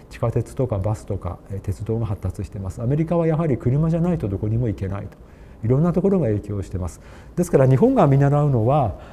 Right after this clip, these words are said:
まあ、個別の技術はアメリカが非常に進んでるんですね。それからみんなが大好きな、まあ、ガーファーというなんとかブックとか、なんとか、まあ、なんとかアマちゃんとかありますけども、そういうものはアメリカ発の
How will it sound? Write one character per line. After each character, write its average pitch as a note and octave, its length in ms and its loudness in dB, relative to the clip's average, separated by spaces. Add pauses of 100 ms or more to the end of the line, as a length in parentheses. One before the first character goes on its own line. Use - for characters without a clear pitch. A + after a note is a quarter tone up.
(260)
ま D3 160 4
あ、 - 40 -2
個 - 240 0
別 A3+ 220 4
の A3 120 4
技 G3+ 140 2
術 D#4 260 2
は C#3 200 6
ア A2+ 40 0
メ C3 100 4
リ D3+ 80 4
カ D#3 140 2
が D3 120 2
非 C#3+ 360 -4
常 E3+ 100 -2
に D3+ 100 4
進 D3+ 340 0
ん D3+ 40 2
で D3+ 120 4
る D3 100 2
ん A#2 80 0
で F2 80 -2
す D#2+ 100 -8
ね。 D3+ 260 2 (240)
そ C3+ 120 -4
れ C3+ 80 0
か C#3 80 2
ら C3 80 2
み C3 120 4
ん C#3 40 2
な D3 80 2
が B2+ 100 0
大 B2+ 220 2
好 - 80 -10
き A2+ 120 -2
な、 G2 200 -2
ま G2 140 -2
あ、 G2+ 60 -2
ガ C3 260 2
ー - 40 -6
フ - 80 -4
ァ F#2+ 100 -4
ー - 20 -6
と F#2+ 120 -8
い F2+ 80 -2
う F2+ 200 -6
な G2+ 100 -2
ん G#2 60 -2
と G#2+ 100 -8
か G#2+ 100 -4
ブ G#2 120 -4
ッ - 20 -4
ク - 160 -12
と F#2+ 100 -4
か、 F2 220 -6
な G2+ 140 -4
ん G2+ 40 -6
と G2 120 -12
か、 F#2+ 280 -8 (300)
ま E2+ 160 -4 (120)
あ、 G#2+ 60 -6
な G#2 80 -2
ん G2+ 60 -4
と F#2+ 100 -6
か - 160 -8
ア A#2 60 -2
マ B2 120 0
ち - 80 -6
ゃ F2+ 40 -4
ん F2 80 -6
と F2 100 -10
か F2 100 -8
あ F2+ 40 -2
り A2 100 0
ま A#2 100 0
す - 120 -14
け F2 80 -10
ど F2+ 80 -10
も、 A#2+ 180 -2 (300)
そ G3 140 0
う - 20 4
い - 20 4
う - 20 2
も B3+ 60 2
の C4 80 4
は G3 60 2
ア - 20 2
メ C3 100 4
リ B2 120 2
カ B2+ 340 -2
発 B2+ 240 0
の F#2 140 -2